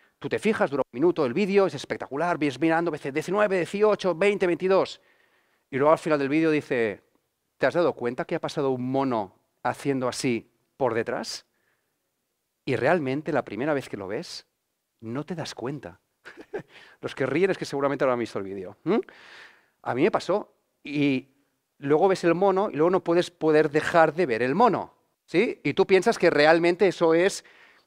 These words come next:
eso es falso, ¿no? Pues que al final que lo han puesto en un segundo vídeo, no, no. Tú mismo estabas viendo. Pues bien, este paralelismo es lo que quiero enseñaros hoy.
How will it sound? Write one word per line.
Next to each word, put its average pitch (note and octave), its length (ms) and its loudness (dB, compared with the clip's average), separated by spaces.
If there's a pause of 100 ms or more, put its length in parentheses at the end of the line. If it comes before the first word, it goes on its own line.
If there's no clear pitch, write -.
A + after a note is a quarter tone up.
(100)
eso - 160 -4
es - 40 -2
falso, F3+ 340 4
¿no? F#3+ 200 2
Pues - 140 -12
que - 40 2
al A#2+ 60 0
final B2 260 0
que D#3+ 80 -4
lo C#3+ 60 2
han B2 60 -4
puesto C#3 140 -6
en C3 40 -6
un - 40 -10
segundo C3+ 260 0
vídeo, F#3 280 4
no, E3+ 120 0
no. F3+ 200 2 (640)
Tú E3 100 -8
mismo E3+ 280 0
estabas B2+ 320 0
viendo. G2 360 -8 (380)
Pues C3 160 -6
bien, B2 280 0 (480)
este F3 440 0
paralelismo C3+ 580 -2
es C3 80 -8
lo C3 80 -8
que A#2+ 80 -10
quiero A#2+ 240 -8
enseñaros A#2 560 -6
hoy. F#2 260 -10